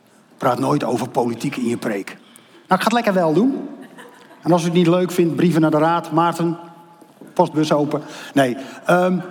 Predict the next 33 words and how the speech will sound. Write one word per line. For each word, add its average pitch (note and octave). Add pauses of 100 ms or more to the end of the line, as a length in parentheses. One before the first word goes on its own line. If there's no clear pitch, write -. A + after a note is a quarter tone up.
(420)
van G#3
de A3
week A#3+
was A3+
er G#3+
een G3+
politicus, A#3
althans, F3+
hij D3+
noemt G#3+
zichzelf G3
politicus. F3+
Hij E3
wordt D#3
betaald F3
als D3
een C#3
politiek, C#3+
eh, D3+
politicus. D#3
Ik -
heb C3+
niet E3+
het D#3+
gevoel D3+
dat C3+
hij C#3+
veel D3+
politiek C3+
bedrijft. C#3 (600)
Maar E3
ons F#3
aller F#3+